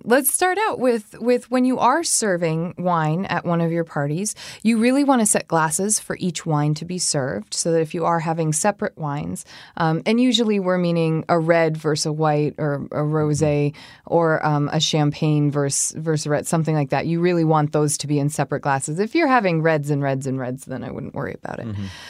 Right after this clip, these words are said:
Speaker 1: Um, if you're having several wines, serve the whites before the reds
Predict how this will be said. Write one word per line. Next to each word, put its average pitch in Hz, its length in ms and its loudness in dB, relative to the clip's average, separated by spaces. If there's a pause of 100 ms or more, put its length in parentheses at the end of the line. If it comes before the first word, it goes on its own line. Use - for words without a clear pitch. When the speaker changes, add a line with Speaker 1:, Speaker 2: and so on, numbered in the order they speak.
(300)
Speaker 1:
Um, 190 380 2
if 226 120 0
you're 226 120 2
having 320 280 4
several 185 380 0
wines, 151 380 -4
serve 226 320 2
the 202 80 2
whites 170 440 -2
before 247 420 -2
the 320 100 -4
reds 180 440 -4